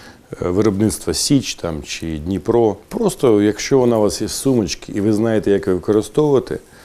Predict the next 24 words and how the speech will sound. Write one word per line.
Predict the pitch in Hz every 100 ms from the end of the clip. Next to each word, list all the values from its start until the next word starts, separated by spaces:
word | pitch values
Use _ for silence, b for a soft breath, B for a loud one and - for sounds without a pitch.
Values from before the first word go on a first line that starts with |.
| B -
вона | 98 101
може | 101 120 123 120
комусь | - 90 90 90
спасти | - 78 - 76
життя. | 78 73 - - - B B B B -
Тобто | 117 - 123 110 113
військові | 113 120 - 156 151 143 131 -
не | 120
завжди | 117 135 127 101 95
будуть | 82 90 82 - -
під | 80
рукою, | 82 - 78 71 73
медики | 104 151 127 117 - -
тим | - 123 123 120
паче | 117 101 - 90
не | 85
завжди | 76 82 69 71
будуть | 73 71
під | 76
рукою. | 73 80 - - - B B B B B B - -
Е, | 82
прилітає | - 110 117 117 151 143
куди | - 127 107 113 127
завгодно | 117 120 98 120 107 107